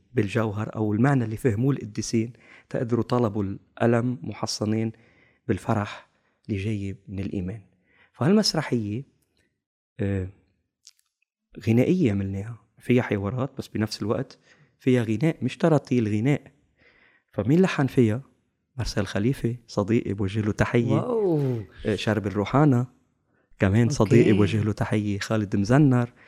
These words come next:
Speaker 1: سور مارانا سعد بأيدتها ولحنت كمان، وأنا كمان لحنت فيها غير إنه كتبتها وعملت لها إخراج. فكان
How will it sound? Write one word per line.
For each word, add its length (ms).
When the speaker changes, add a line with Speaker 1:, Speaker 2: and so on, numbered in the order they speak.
Speaker 1:
سور 240
مارانا 340
سعد 400
بأيدتها 540
ولحنت 480
كمان، 320
وأنا 240
كمان 300
لحنت 320
فيها 160
غير 140
إنه 100
كتبتها 440
وعملت 300
لها 180
إخراج. 320
فكان 540